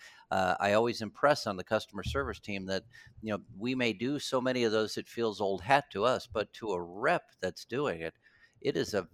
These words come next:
it is a huge monumental decision in their business and their practice and then their, their life going forward.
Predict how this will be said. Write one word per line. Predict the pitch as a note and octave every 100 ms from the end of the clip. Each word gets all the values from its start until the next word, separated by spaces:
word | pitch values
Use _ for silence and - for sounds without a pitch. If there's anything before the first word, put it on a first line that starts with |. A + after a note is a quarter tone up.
| F#2 F#2+ -
it | -
is | - -
a | F2+
huge | - - G3 C3+ F#2+ -
monumental | A#2 A2+ G#2 G2+ F2+
decision | - - - B2+ F#2+
in | F2+
their | F#2 E2+
business | A2+ B2 C3 A2
and | G2+ F#2
their |
practice | F2 G#2 A2 - B2 -
and | G#2+ G#2
then | A#2+ A2+
their, | B2+ B2 A2+
their | A2+ A#2+
life | A#2 D3+ -
going | G#2 A2+
forward. | - D3+ B2